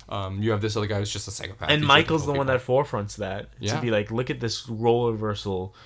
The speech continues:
Speaker 2: Look at what our weird expedition kind of brings out of you, I
Speaker 1: Yeah.
Speaker 2: guess." And it's like, "Ugh, shut up, Nazi."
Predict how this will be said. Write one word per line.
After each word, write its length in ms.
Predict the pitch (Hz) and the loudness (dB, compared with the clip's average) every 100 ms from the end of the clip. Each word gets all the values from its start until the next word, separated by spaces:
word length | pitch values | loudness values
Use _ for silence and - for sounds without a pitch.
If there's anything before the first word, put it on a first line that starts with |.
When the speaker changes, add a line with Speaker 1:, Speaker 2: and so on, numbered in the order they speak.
| - - 123 | -20 -16 -4
Speaker 2:
Look 200 | 120 135 | -2 0
at 140 | 104 | 0
what 260 | 113 104 73 | 2 2 4
our 160 | 113 | 2
weird 380 | 110 113 110 104 | 4 2 2 2
expedition 540 | 107 113 110 101 107 | -2 -2 -2 -2 -4
kind 140 | 101 101 | -2 -2
of 100 | 92 | -2
brings 320 | 104 98 98 | -2 -2 0
out 160 | 92 98 | 0 0
of 140 | 92 | 0
you, 280 | 92 90 90 120 | -4 -4 -6 -2
I 40 | |
Speaker 1:
Yeah. 200 | 113 101 | -2 0
Speaker 2:
guess." 400 | 90 87 - - 101 | -2 -4 -8 -10 -10
And 100 | 95 | -8
it's 180 | 95 | -8
like, 200 | 101 92 90 | -8 -8 -8
"Ugh, 320 | 117 104 - - - | -10 -10 -12 -14 -12
shut 160 | 135 104 | -10 -6
up, 180 | 101 - - | -8 -10 -6
Nazi." 540 | 175 104 95 107 104 | -2 -2 -2 -4 -6